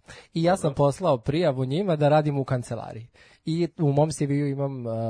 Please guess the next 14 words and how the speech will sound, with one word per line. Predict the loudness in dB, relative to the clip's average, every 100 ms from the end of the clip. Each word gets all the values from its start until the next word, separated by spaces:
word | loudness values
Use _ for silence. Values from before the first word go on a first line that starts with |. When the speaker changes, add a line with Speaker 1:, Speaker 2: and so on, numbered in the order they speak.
| -4 -6
Speaker 1:
sliku | -6 -6 -6
sa | -6
dugačkom | -4 -6 -6 -10
kosom. | -10 -12 -14 -20 -20 -20 -20 -6
I | -4 -2
ja | -2 -2
pošaljem | -4 -4 -4 -8 -6
tu | -6
fotografiju | -6 -6 -6 -8 -8 -6 -4
i | -4 -4
oni | -6
kažu, | -6 -6 -6 -8 _
"Jaoj, | -10 -6 -4 -4 -4 -4
e, | -6